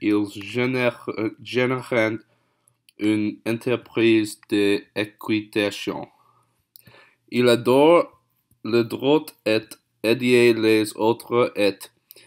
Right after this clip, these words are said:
il adore jouer au golf avec mon frère et moi. De plus, il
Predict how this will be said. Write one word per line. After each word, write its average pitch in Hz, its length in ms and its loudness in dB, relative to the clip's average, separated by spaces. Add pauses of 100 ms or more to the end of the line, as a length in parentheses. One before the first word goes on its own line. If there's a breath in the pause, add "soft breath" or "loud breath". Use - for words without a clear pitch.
(260 soft breath)
il 117 200 4
adore 117 560 4
jouer 123 340 2
au 120 80 2
golf 113 500 2
avec 107 360 -2
mon 104 200 -4
frère 127 520 -2
et 104 100 -4
moi. 98 340 -6 (1700 soft breath)
De 127 140 6
plus, 170 440 4 (480)
il 123 400 0